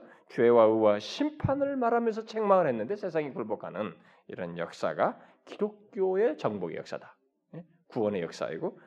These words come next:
오늘 여기까지 이르게 된 역사다라는 것입니다.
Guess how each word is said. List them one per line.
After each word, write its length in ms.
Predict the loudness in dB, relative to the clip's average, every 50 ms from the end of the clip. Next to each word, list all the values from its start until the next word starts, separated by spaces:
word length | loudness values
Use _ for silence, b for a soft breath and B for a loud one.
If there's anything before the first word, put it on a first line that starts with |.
| B B B B B -10
오늘 240 | -8 -6 -6 -6 -6
여기까지 480 | -6 -8 -8 -8 -6 -6 -6 -6 -6
이르게 240 | -12 -12 -10 -10 -10
된 160 | -12 -10 -12
역사다라는 840 | -12 -12 -10 -8 -10 -10 -10 -10 -18 -18 -20 -14 -12 -12 -12 -12 -12
것입니다. 480 | -14 -14 -16 -16 -16 -20 -20 -20 -20